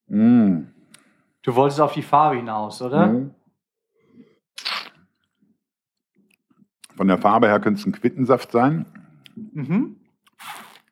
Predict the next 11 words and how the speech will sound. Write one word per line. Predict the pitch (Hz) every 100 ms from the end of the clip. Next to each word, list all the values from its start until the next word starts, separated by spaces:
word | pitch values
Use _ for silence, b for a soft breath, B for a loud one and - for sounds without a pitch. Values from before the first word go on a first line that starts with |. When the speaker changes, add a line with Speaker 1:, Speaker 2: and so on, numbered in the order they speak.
| _ _ _ _ _ _ _ _ _ _
Speaker 1:
Was | 101 107
jetzt | 110
bei | 110
einem | 110 104 98 - _ _
Orange | 110 131 139 -
natürlich | 117 180 185
da | -
immer | 113 135 117
der | 107
Fall | 101 123
ist, | 117